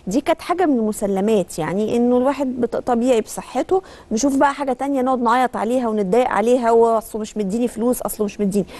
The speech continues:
اول بقى ما الصحه تروح نقول: "يا ده احنا كنا في نعمه كبيره قوي". فالحقيقه انه نعمه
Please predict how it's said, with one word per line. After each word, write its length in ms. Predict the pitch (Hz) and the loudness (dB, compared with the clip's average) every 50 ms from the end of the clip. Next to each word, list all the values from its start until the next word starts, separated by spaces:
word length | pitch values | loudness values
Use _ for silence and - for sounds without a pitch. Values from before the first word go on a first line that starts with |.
| - - - - | -16 -14 -6 0
اول 280 | - 320 370 359 349 330 | 2 4 4 4 2 0
بقى 200 | - 349 381 359 | 0 0 0 0
ما 80 | 330 302 | -2 -4
الصحه 420 | 277 - - 349 330 - - 302 - | -6 -6 -6 -6 -6 -4 -6 -8 -6
تروح 340 | - 294 330 403 403 - - - - - - - - | -4 -2 -2 -2 -4 -6 -10 -18 -20 -20 -20 -12 -6
نقول: 300 | 247 254 294 330 311 277 | -4 -2 0 0 0 2
"يا 300 | 294 311 311 311 311 311 | 2 2 2 4 2 2
ده 80 | 294 302 | 0 0
احنا 220 | 277 - - 277 | -2 -2 -4 -4
كنا 220 | 269 - 285 269 269 | 0 0 2 2 2
في 120 | 262 269 | 2 0
نعمه 260 | 262 285 285 262 247 | 0 0 2 0 0
كبيره 280 | 220 220 214 247 254 226 | 0 0 0 2 2 0
قوي". 200 | - - - - - - - - - - - - - - | 0 -2 -4 -6 -8 -14 -20 -20 -20 -20 -20 -20 -12 -8
فالحقيقه 380 | - 208 202 - 240 277 302 311 | -6 -4 -2 0 2 2 2 2
انه 160 | 269 247 240 | 2 0 0
نعمه 300 | 240 262 302 302 269 247 | 0 0 0 0 0 -2